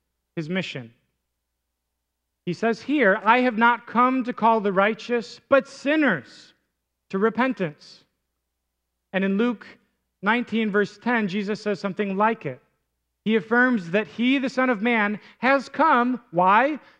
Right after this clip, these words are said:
To seek and to save the lost. Not the found, not the self-righteous, the lost. In other words, Jesus' mission, his goal is to seek and to save lost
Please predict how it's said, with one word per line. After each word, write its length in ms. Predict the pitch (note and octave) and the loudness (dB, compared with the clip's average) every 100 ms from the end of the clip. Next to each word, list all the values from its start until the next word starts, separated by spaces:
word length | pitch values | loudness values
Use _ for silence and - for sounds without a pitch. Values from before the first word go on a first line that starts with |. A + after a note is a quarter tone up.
| - | -4
To 120 | A#3+ | -4
seek 560 | - - C#4 D4+ - - | -4 -2 0 0 -2 -8
and 180 | A#3 - | -6 -4
to 100 | G3+ | -6
save 720 | - - A#3+ A#3 A#3 A3+ F3+ _ _ _ _ - | -8 0 2 4 2 -2 -8 _ _ _ _ -6
the 80 | |
lost. 680 | F3+ G#3+ A3+ D#3 - - - _ _ _ _ _ - | 2 4 4 0 -6 -20 -20 _ _ _ _ _ -2
Not 220 | F3+ A3+ | 0 0
the 80 | C#4+ | -2
found, 540 | B3+ A3 A3 A#3+ G#3 | 0 2 2 0 -2
not 220 | G#3 A3 | 0 0
the 60 | B3 | 0
self-righteous, 1080 | B3+ C4+ G3 G3 F#3+ F#3+ F#3+ F3 - - - _ _ _ _ _ _ _ _ _ _ - | 0 0 2 0 0 -4 -6 -6 -8 -20 -20 _ _ _ _ _ _ _ _ _ _ -8
the 80 | D3+ | -2
lost. 640 | D3 B2+ - - - _ _ _ _ _ _ _ _ _ _ _ _ _ _ _ | 0 -2 -6 -16 -20 _ _ _ _ _ _ _ _ _ _ _ _ _ _ _
In 80 | D#3+ | -6
other 200 | F3+ F#3+ | -2 0
words, 280 | F#3 F#3 - | 0 -2 -6
Jesus' 560 | - F#3 F#3 E3+ F#3+ | -8 -8 -8 -12 -10
mission, 500 | D3+ E3 - D3 B2+ C3 _ _ _ _ _ _ _ _ _ | -8 -10 -10 -16 -18 _ _ _ _ _ _ _ _ _ _
his 160 | G#3 F#3+ | -6 -4
goal 520 | D#3 A#3+ A3 F#3 E3+ _ _ _ _ _ - | -2 0 0 -2 -6 _ _ _ _ _ -10
is 140 | F3 | -10
to 120 | - F#3+ | -8 -10
seek 320 | - G#3+ G#3 | -6 -6 -6
and 120 | G3+ | -10
to 80 | G3+ | -10
save 440 | - G#3+ G3+ F3+ | -8 -4 -2 -2
lost 400 | E3+ F3+ E3+ - | 0 0 0 -4